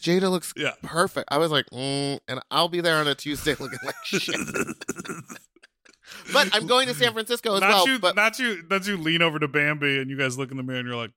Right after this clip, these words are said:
Speaker 2: "Am I right?"
Speaker 1: No, Bambi looks great
Speaker 2: <laughs>
Speaker 1: too.
Speaker 2: No,
Speaker 1: I
Speaker 2: I
Speaker 1: was just
Speaker 2: know.
Speaker 1: looking at pictures of Bambi. No, I, um,
Speaker 2: I think it's the bone structure.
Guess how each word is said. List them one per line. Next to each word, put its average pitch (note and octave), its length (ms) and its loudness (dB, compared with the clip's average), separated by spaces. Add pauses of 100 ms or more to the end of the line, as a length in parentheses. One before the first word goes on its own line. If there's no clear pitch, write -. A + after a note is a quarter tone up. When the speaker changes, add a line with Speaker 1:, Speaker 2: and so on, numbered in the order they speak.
(140)
Speaker 2:
"Am B2+ 160 0
I B2+ 100 2
right?" C3+ 340 2 (160)
Speaker 1:
No, C3+ 280 4
Bambi A#2+ 400 2
looks G#2 220 0
great F#2+ 280 -4
Speaker 2:
<laughs> - 40 -8
Speaker 1:
too. G2+ 220 4
Speaker 2:
No, G2 80 8
Speaker 1:
I G2+ 60 8
Speaker 2:
I G#2 40 6
Speaker 1:
was G#2+ 120 2
just A#2+ 120 -2
Speaker 2:
know. G#2+ 60 -8
Speaker 1:
looking G#2 180 0
at G2+ 100 -4
pictures G#2 320 -6
of F#2 120 -10
Bambi. G2+ 340 -4 (280)
No, E3 280 2
I, D#3+ 360 2
um, C3 480 -4 (100)
Speaker 2:
I C#3 60 -4
think G#3 160 -4
it's E3+ 140 -6
the B2+ 100 -6
bone A#2 280 -6
structure. A#2+ 600 -6